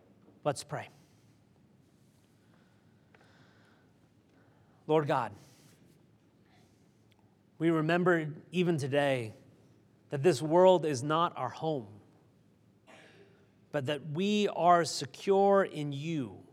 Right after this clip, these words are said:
in heaven. And so, Lord God, we pray that you would help us remember our true address, our true homeland, that we would be citizens of heaven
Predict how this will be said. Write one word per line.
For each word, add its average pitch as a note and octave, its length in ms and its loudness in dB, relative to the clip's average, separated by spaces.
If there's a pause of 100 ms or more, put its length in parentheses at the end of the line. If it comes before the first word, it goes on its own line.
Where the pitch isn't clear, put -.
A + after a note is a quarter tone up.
(1160)
in C3+ 120 -10
heaven. B2+ 320 -6 (1900)
And D3 140 -8
so, F#3 140 6
Lord F3 320 4
God, E3 240 4
we D3+ 140 -6
pray F3 420 0
that D#3 160 -6
you F3 260 -4
would E3+ 160 -2
help G3 340 -2
us E3+ 300 -4
remember E3+ 840 -2 (1600)
our D3 100 0
true - 340 -2
address, B2+ 720 -8 (1600)
our D3 60 -4
true F3 200 2
homeland, C#3+ 500 -6 (1600)
that E3+ 140 2
we A3+ 160 4
would G#3 120 4
be F3 100 0
citizens G3+ 760 2
of D#3 140 -8
heaven E3+ 500 -2